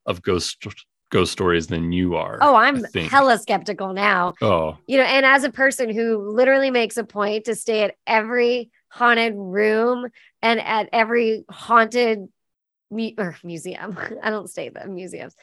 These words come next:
Speaker 2: Uh, historic hotel, whatever. Um, anytime I travel, I try to stay in those, and really not, nothing is major has happened to me. A few little things for sure, uh, but nothing major has happened to me. Then, like,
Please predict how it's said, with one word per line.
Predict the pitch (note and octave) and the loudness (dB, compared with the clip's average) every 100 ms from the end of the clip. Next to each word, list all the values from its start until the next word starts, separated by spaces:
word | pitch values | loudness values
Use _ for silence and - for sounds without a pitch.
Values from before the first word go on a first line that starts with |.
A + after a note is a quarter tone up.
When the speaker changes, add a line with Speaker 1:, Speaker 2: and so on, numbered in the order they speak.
| - - | -20 -10
Speaker 2:
Uh, | - G#3 G#3 G#3 G3+ G3+ G3 G3 | 2 6 6 6 6 4 0 -4
historic | G#3 B3 - C4 B3+ A#3+ | 0 0 2 2 2 2
hotel, | A3+ G#3 C#4+ C4 B3 A#3+ | -4 -2 4 6 8 6
whatever. | A3+ A3+ D4+ C4+ A3 G3+ G3 - _ _ | 4 2 4 2 2 2 0 -4 _ _
Um, | G#3+ A#3 A3+ | 2 4 2
anytime | G#3+ B3+ C#4+ C#4+ B3 | -2 -4 -2 0 -2
I | G#3+ F#3+ | -4 -4
travel, | B3 C4+ A3 F#3+ | 0 2 2 2
I | G3 | 2
try | G#3 G#3 | 0 -4
to | G3 | -4
stay | F3+ A#3+ B3 | -4 -4 -2
in | G#3+ | -2
those, | G3 G3 | -2 -2
and | A#3 A3 A3+ - | -6 -8 -14 -4
really | G#4+ G#4+ G#4 | 0 2 2
not, | E4+ C#4 C4+ C4+ C#4 C#4 C4 C4+ | 2 2 4 4 2 2 -2 -2
nothing | C#4 C4+ C#4+ C#4 | -2 -2 -2 -4
is | C#4+ B3 B3+ _ _ _ _ _ | -4 -8 -12 _ _ _ _ _
major | A3+ B3 A#3 A3 G#3 | -2 2 2 2 -2
has | F#3 | -2
happened | - G3+ F#3 A3+ | -2 0 0 -2
to | A#3 | -4
me. | C#4+ E4+ | -4 -2
A | E4+ | -4
few | - A4 | -2 0
little | B3+ A3+ B3 B3+ A#3+ _ _ _ _ | 2 4 4 4 0 _ _ _ _
things | A#3 G3+ G#3+ A3 | -2 0 -4 -6
for | B3 | -4
sure, | - D4+ B3+ G#3 A3+ - _ _ - | -2 2 2 2 -2 -12 _ _ 0
uh, | A3+ A3 G#3+ G#3 | 4 6 4 2
but | A#3 | 0
nothing | C#4+ D4 C#4+ | -2 0 0
major | A#3+ A3+ | 0 -2
has | A#3 | -4
happened | G#3+ A3 B3 | -4 -4 -8
to | |
me. | C4+ D4 D4+ | -6 -6 -6
Then, | C4 B3 | -2 -2
like, | A#3 A3 G#3+ - | 0 0 -2 -6